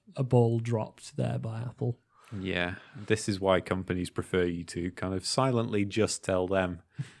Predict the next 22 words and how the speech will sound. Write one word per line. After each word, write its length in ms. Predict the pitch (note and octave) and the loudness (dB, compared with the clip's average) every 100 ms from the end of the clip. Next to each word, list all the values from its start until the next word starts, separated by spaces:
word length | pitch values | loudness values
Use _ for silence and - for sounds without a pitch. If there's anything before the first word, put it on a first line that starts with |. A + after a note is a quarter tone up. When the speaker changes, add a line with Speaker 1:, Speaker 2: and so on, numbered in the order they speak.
| _ | _
Speaker 2:
so 180 | - - | 0 0
that 80 | A2 | 4
Speaker 1:
Yeah. 40 | |
Speaker 2:
they 120 | G2+ | 2
can 300 | G2 G2 F#2 | 2 2 2
go 180 | F#2 F#2 | 4 4
away 300 | F#2 F#2 F2+ | 6 6 4
and 140 | F2+ F2+ | 2 -2
spend 400 | - F2 F2+ F2+ | 0 2 0 -8
thirty 440 | - A#2 G#2+ - | -2 4 4 4
days 360 | G#2+ B2 A2+ - | 2 2 2 0
putting 260 | - F#2 F2+ | -2 -2 -2
this 140 | F2+ | -4
patch 320 | - - - - | -4 -6 -6 -8
together 380 | F#2 F2+ F2+ | -4 -2 -2
instead 260 | F2+ F2+ F#2 | -4 -4 -6
of 80 | E2+ | -2
having 180 | F#2 F#2 | -4 -2
to 120 | F#2 | 0
rush 280 | F#2 F#2 - | 2 2 0
it 160 | G2+ | -4
through. 320 | - F#2+ F2+ | -2 0 0